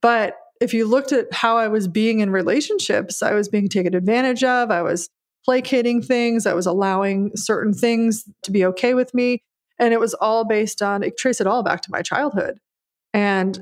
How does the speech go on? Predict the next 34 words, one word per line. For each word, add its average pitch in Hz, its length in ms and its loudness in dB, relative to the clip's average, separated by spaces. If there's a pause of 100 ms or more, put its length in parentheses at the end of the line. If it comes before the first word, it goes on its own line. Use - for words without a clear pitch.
(140)
how 180 400 0
that 226 220 0
was. 175 340 -2
And 214 120 2
I 240 100 0
didn't 339 200 2
even 220 160 2
have 220 360 0
a 220 60 0
super 226 600 0 (100)
crazy 254 500 2
abusive 196 640 0
childhood. 214 680 0
There 208 120 2
was 214 140 -2
just 233 240 -2
certain 226 640 0 (260)
things 226 460 0
that - 160 0
happened 202 460 0
that 185 240 0 (280)
set - 320 -2 (140)
a 208 40 -2
particular 214 520 -2
tone 208 500 0
that 190 200 0 (520)
allowed 196 460 0
me 196 140 0
to 196 300 0
very 208 380 0
easily 196 300 2
step 185 340 -2
into 185 240 -2
these 175 340 0